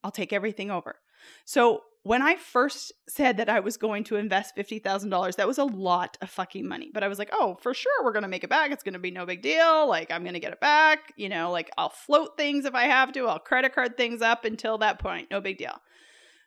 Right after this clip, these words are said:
So now I'm looking at not just fifty thousand, but close to a hundred thousand dollar budget for something that I have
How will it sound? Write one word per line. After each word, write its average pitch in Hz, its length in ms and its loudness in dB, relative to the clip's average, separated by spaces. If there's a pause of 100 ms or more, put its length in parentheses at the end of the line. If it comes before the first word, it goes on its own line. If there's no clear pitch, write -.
So 254 520 4 (1700)
now 233 720 6 (200)
I'm 220 200 4
looking 220 340 -2
at 190 380 0 (280)
not 262 320 4
just - 280 -4
fifty 294 280 -4
thousand, 175 480 -2
but 196 140 -2
close 320 240 0
to 320 120 0
a 277 60 4
hundred 269 880 2
thousand 202 380 4
dollar 185 240 4
budget 175 420 0
for 233 80 -2
something 294 360 2
that 330 100 4
I 285 80 6
have 247 220 0